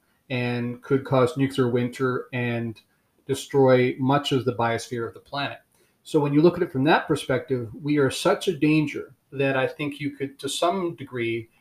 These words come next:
make the argument that it's a justifiable case of intervention for a group like the Greys. So just to clarify, I'm saying there's, there's points on both sides of the argument. And I think,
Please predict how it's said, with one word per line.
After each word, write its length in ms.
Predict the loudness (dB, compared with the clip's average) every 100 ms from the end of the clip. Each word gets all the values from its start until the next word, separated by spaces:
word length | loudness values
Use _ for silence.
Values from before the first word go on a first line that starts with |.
| _
make 180 | -4 -4
the 140 | 0
argument 500 | 2 2 -2 -8 -8 -2
that 200 | 0 0
it's 180 | -6 -12
a 40 |
justifiable 800 | -4 -2 0 -2 -2 -2 0 -4
case 400 | -4 -4 -4 -6
of 80 | -8
intervention 760 | -8 -6 -4 -2 -2 -8 -12 -16 _ _ _
for 160 | 0 0
a 80 | 2
group 220 | -2 0
like 100 | -2
the 80 | -2
Greys. 600 | -4 -4 -4 -10 -12 -14 _ _ _ _ _ _ _ _ _ _ _ _ _ _ _ _ _ _ _ _ _ _ _ _ _ _ _
So 160 | -12 -6
just 240 | -2 -2
to 60 | -4
clarify, 580 | -2 0 0 -4 -6 -8
I'm 160 | -8 -8
saying 380 | -2 0 0 0
there's, 480 | -2 0 -4 -8 -6
there's 180 | -6 -6
points 380 | -4 -2 0 -2
on 120 | 0
both 240 | 2 2
sides 300 | 2 0 0
of 60 | -4
the 140 | -4
argument. 460 | -4 -4 -8 -14 -16 _ _ _ _
And 80 | -8
I 60 | -6
think, 460 | -4 -4 -4 -8